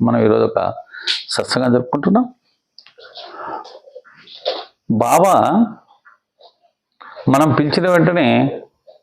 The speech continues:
ఏదో ఒక రూపంలో బాబా మన దగ్గరకు వస్తూ ఉంటారు. ఈరోజు మనకు బాబాకు అనేక రకమైన, అనేక లక్షల మంది ఈరోజు భక్తులు ఉన్నారు. లక్షల మంది ఉన్నారు, కోట్ల మంది కూడా ఉన్నారు భక్తులు. దేశ విదేశాలు, ప్రపంచవ్యాప్తంగా కొన్ని కోట్ల మంది భక్తులు వస్తూ ఉన్నారు.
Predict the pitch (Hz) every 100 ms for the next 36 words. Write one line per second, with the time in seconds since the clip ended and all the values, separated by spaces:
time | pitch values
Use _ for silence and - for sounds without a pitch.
0 | - _ _ - 117 151 185 170 165 -
1 | 175 143 135 165 143 123 127 120 117 -
2 | 131 107 87 98 - _ _ _ - -
3 | - - - - 147 170 185 180 160 156
4 | 127 135 165 170 147 147 147 139 151 143
5 | 131 151 156 151 147 - 120 127 - -
6 | 180 175 156 143 135 120 110 - 113 101
7 | 95 - _ - 113 110 - 156 151 160
8 | 190 - 160 165 165 160 147 113 110 98
9 | 98 - 104 90 117 139 139 113 127 120
10 | 131 156 - - 135 123 117 113 151 156
11 | 131 123 - 131 - 139 151 123 107 131
12 | 101 - 151 101 95